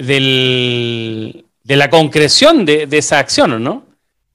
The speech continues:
sea, no basta solo la acción, la acción en sí misma no tiene sentido.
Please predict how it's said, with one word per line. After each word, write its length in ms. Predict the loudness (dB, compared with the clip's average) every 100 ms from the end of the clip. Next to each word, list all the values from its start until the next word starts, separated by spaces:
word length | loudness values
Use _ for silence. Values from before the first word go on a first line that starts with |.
| -2
sea, 100 | -2
no 320 | 0 2 4
basta 300 | 4 4 0
solo 680 | 2 4 4 6 6 6
la 160 | 6 2
acción, 360 | 0 0 0 0
la 80 |
acción 240 | -2 -2 -2
en 60 |
sí 120 | -4 -2
misma 260 | 0 0
no 80 | 0
tiene 600 | 0 2 2 2 0 -2
sentido. 600 | -4 -8 0 2 2 -2